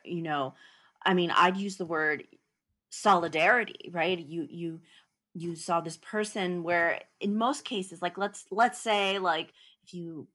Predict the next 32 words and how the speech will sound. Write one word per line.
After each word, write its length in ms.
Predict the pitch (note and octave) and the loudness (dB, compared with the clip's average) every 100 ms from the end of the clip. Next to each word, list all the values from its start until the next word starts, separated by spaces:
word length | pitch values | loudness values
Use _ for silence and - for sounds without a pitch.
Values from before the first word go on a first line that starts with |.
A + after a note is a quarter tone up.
| _ _ | _ _
never 380 | - F#3 A3 A#3+ | -2 2 4 2
left 340 | G#3 F3 - - | -2 -4 -10 -20
the 60 | D#3+ | -18
U 180 | E3 C3+ | -4 -2
S, 340 | C#3+ - - _ _ _ _ _ | -2 -6 -18 _ _ _ _ _
you 120 | G3 F3 | -4 -4
know, 260 | D#3 D#3+ - | -4 -8 -8
a, 60 | C3+ - | -10 -8
a, 120 | C#3+ - | -8 -8
a 40 | |
person 280 | - F#3 F3+ | -8 -12 -14
who's 140 | D#3+ E3 | -14 -12
never 320 | D#3+ D#3+ E3 | -12 -12 -8
left 340 | D3+ D#3+ - - | -8 -8 -14 -4
this 220 | G3+ G#3+ | -4 -4
bubble 440 | F3+ D#3 C3 B2+ G3 - | -4 -6 -4 -10 -14 -10
here, 560 | D4 G#3+ E3 D3 - - - | -4 -2 -2 -4 -8 -8 0
um, 360 | G3 D#3+ D#3 D#3+ _ _ _ _ _ _ - | 0 0 -6 -16 _ _ _ _ _ _ -2
you 80 | |
know, 60 | F#3+ | 4
they 180 | F#3+ G3 | 6 8
don't 320 | G3+ G3+ G3 | 8 6 0
see 960 | - - - A#3 A#3+ A#3 G#3+ F#3+ F3+ - | -10 -12 -10 -8 -6 -4 -4 -4 -6 -10
the 60 | F#3 | -12
commonalities 1300 | - G3 F#3+ F3+ F3 F#3 F#3+ F#3 E3+ E3 D#3+ D#3+ - _ _ - | -6 -4 -2 0 0 0 -4 -10 -12 -12 -12 -18 -20 _ _ -4
of 140 | F3 - | -4 -4
people 280 | G3+ F#3+ | -10 -6
here 720 | F#3 - A#3+ A#3 G3+ F#3+ E3+ - | -8 -8 -4 2 2 2 0 -4
and 160 | E3 D#3+ | -8 -8
people 500 | - G3 F#3 F3 - | -12 -10 -6 -6 -6
abroad 500 | E3 F3+ F3+ F3 E3+ | -2 4 8 8 4
who, 200 | E3+ E3 | -2 -14